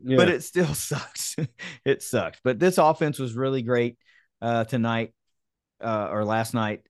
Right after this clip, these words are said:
Speaker 2: Um, I, for all the folks that hang on every play, every play, if it doesn't get a first down, every play, and you're like, "Oh, here we go again." Man, like,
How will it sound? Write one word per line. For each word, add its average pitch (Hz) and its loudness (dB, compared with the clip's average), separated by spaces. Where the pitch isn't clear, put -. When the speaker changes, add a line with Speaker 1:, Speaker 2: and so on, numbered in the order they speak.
Speaker 2:
Um, 95 -8
I, 117 -4
for 120 -4
all 160 6
the 175 0
folks 156 2
that 127 -2
hang 131 -2
on 123 -2
every 123 -2
play, 104 -2
every 151 4
play, 107 0
if 98 -10
it 123 -6
doesn't 135 2
get 135 2
a 120 -2
first 123 -2
down, 107 0
every 117 0
play, 120 0
and 107 -2
you're 101 -4
like, 85 -10
"Oh, 110 -2
here 95 -4
we 107 -4
go 113 0
again." 113 -2
Man, 185 0
like, 151 0